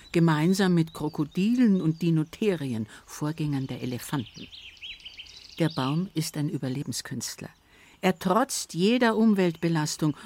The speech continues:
und überstand sogar die Atombombe von Hiroshima. In der Medizin wird er zur Förderung der Hirndurchblutung verwendet. Aber Vorsicht, Hobbygärtner können mit dem Ginkgo eine unangenehme Überraschung erleben,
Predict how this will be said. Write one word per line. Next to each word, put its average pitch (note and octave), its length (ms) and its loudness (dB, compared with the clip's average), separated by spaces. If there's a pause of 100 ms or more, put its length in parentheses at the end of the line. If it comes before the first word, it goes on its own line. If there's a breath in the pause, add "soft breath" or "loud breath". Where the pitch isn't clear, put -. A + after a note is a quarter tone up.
und F#3+ 160 4
überstand F#3 540 2
sogar F3+ 260 0
die F3 180 -4
Atombombe F#3+ 760 0
von F3 180 -2
Hiroshima. B2 640 -4 (1040)
In F3 160 4
der E3+ 100 4
Medizin F#3 760 4
wird F3 240 2
er E3 120 0
zur D#3 160 -2
Förderung E3+ 560 0
der D3+ 120 0
Hirndurchblutung C#3+ 1120 0
verwendet. - 600 -8 (420)
Aber G3+ 360 -2
Vorsicht, - 560 -12 (420 loud breath)
Hobbygärtner F#3 720 2 (300 loud breath)
können A3 280 4
mit G3+ 160 4
dem D#3 140 4
Ginkgo A#3 400 -2
eine F3+ 260 0
unangenehme F#3 680 0
Überraschung E3 580 -4
erleben, B2+ 480 -6